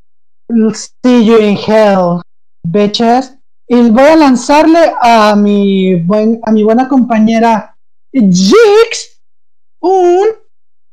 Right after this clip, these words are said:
eh, déjame ver si este es ten foot radius. Momento. Perfecto.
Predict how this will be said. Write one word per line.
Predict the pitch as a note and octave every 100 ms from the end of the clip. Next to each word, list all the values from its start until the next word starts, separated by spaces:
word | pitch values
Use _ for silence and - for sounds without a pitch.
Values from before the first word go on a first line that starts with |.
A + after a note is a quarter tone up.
| - -
eh, | G#3 A3+
déjame | B3 A3+ A#3+
ver | G#3+
si | G#3
este | A3+ A#3
es | A3+ - - - - - - - - - - - - - - -
ten | G#3+ G#3+
foot | A#3+ A#3 -
radius. | G3+ E3+ E3 D#3+ - - -
Momento. | A3+ A3 A3 A#3 D4 D4 - - - - _ - - - - - - - - - - - - - - - - - - - - - -
Perfecto. | B3+ A#3 A#3 - F#3+ E3+ -